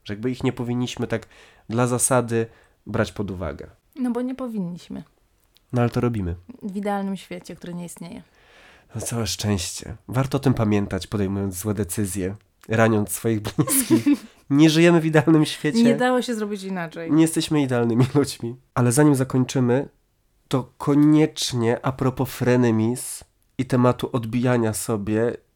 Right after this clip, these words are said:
Speaker 1: no nie możemy nie wspomnieć, ja nie, z nieukrywaną satysfakcją, no o tej imbie, która teraz się dzieje w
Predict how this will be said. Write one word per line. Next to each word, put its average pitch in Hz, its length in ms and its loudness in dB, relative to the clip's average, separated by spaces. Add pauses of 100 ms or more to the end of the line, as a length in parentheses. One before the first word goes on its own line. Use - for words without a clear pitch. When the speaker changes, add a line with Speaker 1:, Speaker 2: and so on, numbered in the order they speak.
(160)
Speaker 1:
no 127 100 6
nie 131 100 6
możemy 131 340 2
nie 123 120 0
wspomnieć, 117 540 -2
ja 117 180 0
nie, 95 140 -4 (240)
z 120 120 -4
nieukrywaną 104 580 -2
satysfakcją, 98 880 -8 (420)
no 110 100 -2
o 117 80 -4
tej - 280 -4
imbie, 147 220 -2
która 110 220 -8
teraz 98 300 -8
się - 180 -6
dzieje 101 320 0
w - 80 -12